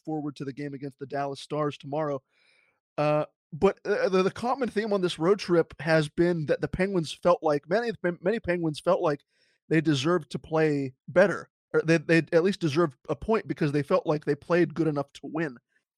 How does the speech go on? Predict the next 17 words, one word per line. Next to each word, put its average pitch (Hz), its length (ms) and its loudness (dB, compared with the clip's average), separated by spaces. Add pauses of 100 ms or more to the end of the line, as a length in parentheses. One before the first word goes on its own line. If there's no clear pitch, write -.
(140)
I, 208 180 2
I 196 100 2
think 302 260 -4
one 269 120 0
of 233 120 0
the, 202 100 2
one 220 140 0
of 226 80 -2
the 185 40 0
common 196 400 -2
themes 214 360 -2
that's 156 260 -8
s-, - 300 -14
starting 185 400 0
to - 160 -10
show 190 420 -2
here, 147 260 -4